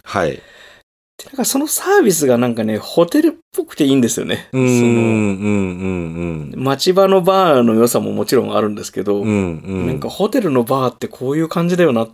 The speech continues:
Speaker 2: ていうクラシックなのが、
Speaker 1: うんうん。
Speaker 2: いつもあって。
Speaker 1: なんかこう派手じゃないけど、すべての調度品とかもなんかこう、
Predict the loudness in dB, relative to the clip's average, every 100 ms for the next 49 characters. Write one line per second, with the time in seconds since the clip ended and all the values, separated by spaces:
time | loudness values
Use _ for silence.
0 | -10 -10 -8 -10 -10 -10 -6 -4 -6 _
1 | -6 -4 -4 -4 -4 -6 -6 -2 0 2
2 | 0 -2 -6 -6 -4 -4 -4 -8 -8 -8
3 | -4 -4 -4 -4 -8 _ -4 -4 -4 _
4 | _ _ _ _ -20 _ _ -20 -20 -20
5 | -20 _ -8 -6 -6 -4 -2 -2 -2 -2
6 | 0 2 2 2 2 2 2 2 4 2
7 | -4 -4 -2 0 2 0 2 2 2 2
8 | 0 -4 -2 -2 -4 -2 -4 -4 -8 -2
9 | 0 0